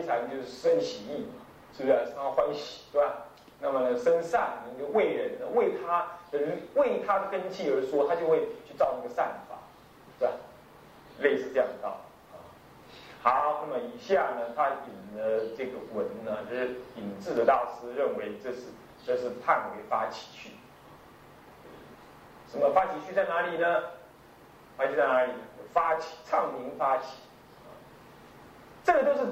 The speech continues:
对照智者大师的判法。智者大师在判《梵网经》下卷的时候，我今如舍那，他把它判为什么？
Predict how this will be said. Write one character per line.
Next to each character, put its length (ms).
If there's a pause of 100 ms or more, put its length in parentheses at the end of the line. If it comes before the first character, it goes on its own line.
(140)
对 260
照 240
智 80
者 120
大 220
师 60
的 140
判 160
法。 240 (100)
智 80
者 140
大 160
师 60 (120)
在 140 (140)
判 220
《梵 160
网 200
经》 200
下 280
卷 180
的 100
时 140
候， 80 (280)
我 260
今 260
如 160
舍 260
那， 180
他 120
把 80
它 220
判 280
为 120
什 80
么？ 80